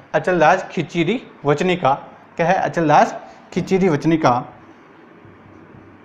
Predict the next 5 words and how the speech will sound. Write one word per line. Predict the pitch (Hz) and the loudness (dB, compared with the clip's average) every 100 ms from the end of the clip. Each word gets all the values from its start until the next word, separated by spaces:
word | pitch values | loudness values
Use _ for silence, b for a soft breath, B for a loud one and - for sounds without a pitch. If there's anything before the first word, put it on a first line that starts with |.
| - - - - | -20 -20 -16 -12
अचलदास, | 139 165 165 127 131 147 - - - - - - - - - - - - - - - - - - _ - - - - - - - | -2 2 4 4 2 -2 -14 -20 -20 -20 -20 -20 -20 -20 -20 -20 -20 -20 -20 -20 -20 -20 -20 -20 _ -20 -20 -20 -20 -20 -20 -18
अचलदास | 151 156 151 127 139 139 - - - - - - - - - - - - - - - - - - - | -4 -2 0 0 -4 -8 -20 -20 -20 -20 -20 -20 -20 -20 -20 -20 -20 -20 -20 -20 -20 -20 -20 -20 -6
खिचीरी, | 147 139 - 170 135 120 143 - - - - - - - - - - - - - - - - - - - - - - - - - - - - - - - - - - - - - - - - - - | -6 -6 -2 0 0 -2 -6 -12 -20 -20 -20 -20 -20 -20 -20 -20 -20 -20 -20 -20 -20 -20 -20 -20 -20 -20 -20 -20 -20 -20 -20 -20 -20 -20 -20 -20 -20 -20 -20 -20 -20 -20 -20 -20 -20 -20 -20 -20 -12
खिचीरी | 143 147 160 139 151 - - - 131 | -12 -6 -4 -2 -4 -8 -20 -20 -10
वचनिका। | 117 131 139 123 - | -6 -4 -4 -6 -8